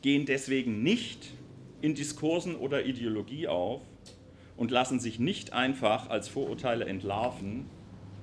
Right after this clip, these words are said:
sondern bleiben auch nach ihrer kritischen Analyse strukturelle und lebensweltliche Realitäten.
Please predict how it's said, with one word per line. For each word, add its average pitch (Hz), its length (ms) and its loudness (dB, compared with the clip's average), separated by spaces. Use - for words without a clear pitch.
sondern 135 420 4
bleiben 135 360 6
auch 123 240 4
nach 123 360 4
ihrer 135 260 4
kritischen 143 480 0
Analyse 110 680 4
strukturelle 110 800 2
und 101 200 -2
lebensweltliche 98 1000 -2
Realitäten. 95 840 -2